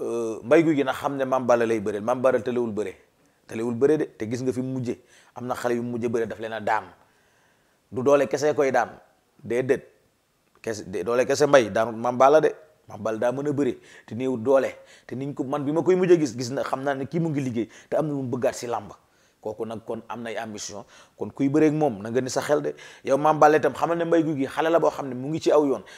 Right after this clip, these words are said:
te boobu ba tey gis nañ ne lu taxaw ci kanam da koy effacer jàll, ndax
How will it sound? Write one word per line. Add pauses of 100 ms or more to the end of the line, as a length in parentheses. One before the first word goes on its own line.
te
boobu
ba
tey
gis
nañ
ne
lu
taxaw
ci
kanam
da
koy
effacer
jàll, (260)
ndax